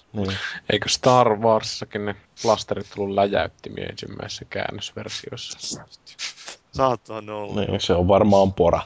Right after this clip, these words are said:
Speaker 3: Vähän niin kuin jossakin peleissä on fotonikanuunoita, että minäpä otan tuota taskulampuun, eli minun fotonikanuunani.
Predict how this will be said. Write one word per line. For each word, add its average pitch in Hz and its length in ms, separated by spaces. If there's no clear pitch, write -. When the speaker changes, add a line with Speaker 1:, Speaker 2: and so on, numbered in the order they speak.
Speaker 3:
Vähän 113 180
niin 110 120
kuin 110 280
jossakin 113 380
peleissä 110 320
on 107 140
fotonikanuunoita, 104 1040
että 120 140
minäpä 113 320
otan 113 200
tuota - 240
taskulampuun, 120 760
eli 127 100
minun 117 220
fotonikanuunani. - 920